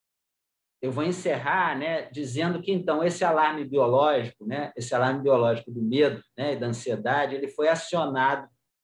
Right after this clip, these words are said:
nesse período de pandemia em todo o mundo, né? Algumas pessoas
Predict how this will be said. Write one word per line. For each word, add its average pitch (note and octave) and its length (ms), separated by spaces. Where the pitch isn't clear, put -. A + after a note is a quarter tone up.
nesse D3 280
período D3 340
de C3 80
pandemia C3+ 500
em C#3+ 140
todo D#3+ 220
o D3+ 100
mundo, A#2+ 340
né? C#3+ 180
Algumas D3+ 380
pessoas D#3+ 720